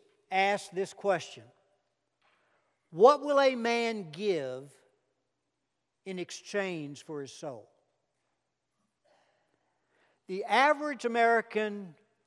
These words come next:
lives approximately twenty-eight thousand eight hundred and thirty-five days. If you're a man, sorry to say, a little less.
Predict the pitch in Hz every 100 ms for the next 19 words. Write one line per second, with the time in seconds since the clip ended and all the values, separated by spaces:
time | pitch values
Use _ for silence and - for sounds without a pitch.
0 | - 190 202 165 175 - 233 240 - 226
1 | 214 190 180 170 - 233 254 254 254 254
2 | 190 185 185 - 185 180 _ _ _ -
3 | 190 220 208 208 190 165 190 175 170 170
4 | 160 147 139 104 110 - _ _ _ _
5 | _ - 165 180 165 160 196 226 247 240
6 | 208 _ _ - 170 170 160 151 180 175
7 | 156 175 196 208 254 - -